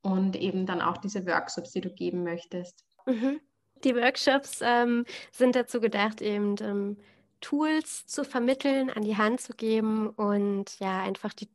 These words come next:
Speaker 2: die Türen mal zu öffnen und zu zeigen, was gibt's denn alles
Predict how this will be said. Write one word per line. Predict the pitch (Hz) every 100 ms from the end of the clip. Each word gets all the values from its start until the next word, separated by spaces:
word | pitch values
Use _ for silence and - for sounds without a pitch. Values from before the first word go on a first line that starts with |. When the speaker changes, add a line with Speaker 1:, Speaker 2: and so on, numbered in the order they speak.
| _ -
Speaker 2:
die | 214
Türen | - 262 277 285
mal | 247 220 226
zu | - 202
öffnen | 233 - 330 330 359 - - - -
und | 220 226
zu | 220
zeigen, | - 214 220 214
was | 208 -
gibt's | 330 -
denn | - 277
alles | 254 254 262 262 -